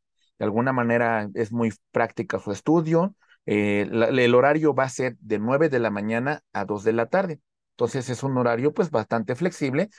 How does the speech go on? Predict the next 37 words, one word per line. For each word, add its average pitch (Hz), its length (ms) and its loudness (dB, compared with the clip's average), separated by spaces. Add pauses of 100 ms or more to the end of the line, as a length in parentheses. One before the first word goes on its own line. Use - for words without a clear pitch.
(200)
para 165 180 2
que - 140 -4
ustedes 131 340 -2
realicen 117 380 -2
sus - 320 -4
actividades 113 840 -2
cotidianas 120 760 0 (300)
que 190 80 0
realizan 113 460 0
los 95 100 -6
días 101 240 0
sábados. 151 560 2 (240)
A 101 160 -2
las 101 240 0
dos 123 140 0
de 139 80 -2
la 123 160 2
tarde 123 180 -2
se 110 140 -10
encuentran 117 400 -4
completamente 104 720 -2
libres 196 480 0 (240)
y, 220 80 0
bueno, 160 380 2
les 117 200 -4
impo-, 110 240 -2
les, 107 280 -4
les 101 180 0
compartimos 120 800 -2
el 95 160 -2
podcast 160 580 0 (220)
y 123 100 -4
también 120 400 -2
el 151 140 0
video 151 340 4
de 123 120 0
grabación 147 600 -2